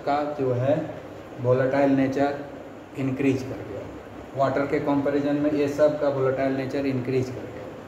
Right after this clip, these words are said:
तो यहाँ से यहाँ जब आए तो वोलेटाइल नेचर इंक्रीज किया, लेकिन यहाँ से यहाँ दूसरा फैक्टर क्या काम कर रहा है, ये सारे का वोलेटाइल नेचर इसके सामने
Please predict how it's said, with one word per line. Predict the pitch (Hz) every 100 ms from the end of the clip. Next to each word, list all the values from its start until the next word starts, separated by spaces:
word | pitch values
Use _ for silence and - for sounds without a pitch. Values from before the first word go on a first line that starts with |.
| -
तो | 120
यहाँ | 127 139
से | 135
यहाँ | 139 143
जब | 147 147
आए | 147
तो | 147 147
वोलेटाइल | 139 139 139 139
नेचर | 139 135 143
इंक्रीज | 139 135 151 156
किया, | 156 151 - - - - -
लेकिन | 131 139 160
यहाँ | 151 143 160
से | 156
यहाँ | 151 151 151
दूसरा | 139 147 151
फैक्टर | 151 147 147 143
क्या | 147 143
काम | 143 143 139
कर | 143
रहा | 147
है, | 160 - - - - - - 139
ये | 151
सारे | 151 147 170
का | 180 196 196 151
वोलेटाइल | 151 151 156 156
नेचर | 156 151 160 156 143
इसके | 135 156 151
सामने | 143 139 135 160